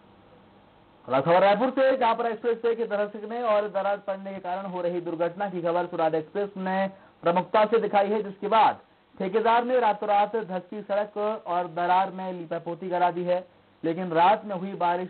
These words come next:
ने सारी असलियत की पोल खोलकर सामने रख दी। मंत्री विधायक जांच की बात कह रहे हैं, लेकिन अब तक कोई ठोस कदम नहीं उठाया गया है। उद्घाटन के पहले ही जगह जगह से दस्तक रहे नवनिर्मित एक्सप्रेसवे के निर्माण में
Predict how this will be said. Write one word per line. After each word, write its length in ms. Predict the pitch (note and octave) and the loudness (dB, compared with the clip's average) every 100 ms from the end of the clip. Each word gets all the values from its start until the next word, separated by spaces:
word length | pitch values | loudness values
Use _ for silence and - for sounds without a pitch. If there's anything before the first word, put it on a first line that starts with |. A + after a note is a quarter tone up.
| F#3 | -8
ने 220 | F3+ F3+ | -8 -8
सारी 440 | F3 F3 E3+ F3 | -2 2 2 2
असलियत 460 | E3+ D#3+ E3 F3 E3+ | 0 -2 -4 -2 -2
की 80 | E3 | -6
पोल 300 | E3 D#3+ E3 | -4 -2 -2
खोलकर 460 | D#3+ D#3+ D#3 D#3 D#3 | -2 -4 0 -2 0
सामने 380 | E3 D3 D3+ | 0 0 -2
रख 140 | C#3 A#2 | -4 -4
दी। 220 | A#2 F#2 - _ - _ - | -6 -12 -16 _ -20 _ 0
मंत्री 360 | D#3 F#3 A3 A#3 | 2 2 2 0
विधायक 520 | G3 E3+ G3 G3 E3+ | 0 4 4 2 0
जांच 220 | F3 F#3 F3+ | 2 2 0
की 100 | F#3 | -2
बात 360 | E3 F#3+ G#3 - | 4 4 4 -2
कह 180 | F#3 F#3 | -2 0
रहे 180 | F#3 | -2
हैं, 380 | F#3 F#3 F#3 F#3+ - _ - | -2 -4 -6 -8 -16 _ -6
लेकिन 240 | D#3+ F3+ | -4 0
अब 220 | F3 F3+ - | 2 2 2
तक 220 | F#3 F3+ | 0 0
कोई 260 | E3+ E3+ E3+ | -2 0 0
ठोस 460 | E3 - F#3 G3+ G3+ - | -2 -4 0 0 -2 -2
कदम 300 | F3 D#3 F#3 | -2 2 2
नहीं 320 | G3+ E3+ E3 E3+ | 0 -4 -4 -4
उठाया 380 | D#3+ D#3 D3+ | -2 0 2
गया 180 | C#3+ C#3+ | 2 2
है। 240 | C3 G#2 - _ _ _ | 0 -2 -10 _ _ _
उद्घाटन 480 | C#3 D3+ F#3+ G3 A#3 | -4 0 2 4 2
के 80 | A#3 | 0
पहले 260 | A3+ A3+ A3 | -2 0 0
ही 180 | A#3+ | 0
जगह 240 | G#3 G#3+ G#3 | -2 -4 -4
जगह 240 | G3 G#3+ | -4 -4
से 120 | G#3 | -4
दस्तक 320 | F#3 F3+ F#3+ F#3 | -6 -4 -6 -4
रहे 260 | F#3 G3+ | -6 -4
नवनिर्मित 560 | F#3+ F3+ F3 F3 F#3 F3+ | -4 -4 -4 -4 -4 -2
एक्सप्रेसवे 600 | E3+ - F3+ E3+ E3 F#3 | -4 -2 -4 -4 -4 -4
के 140 | F#3 | -2
निर्माण 400 | E3+ D#3 F3+ F#3 | -2 2 4 4
में 260 | F3+ F3+ | 2 -2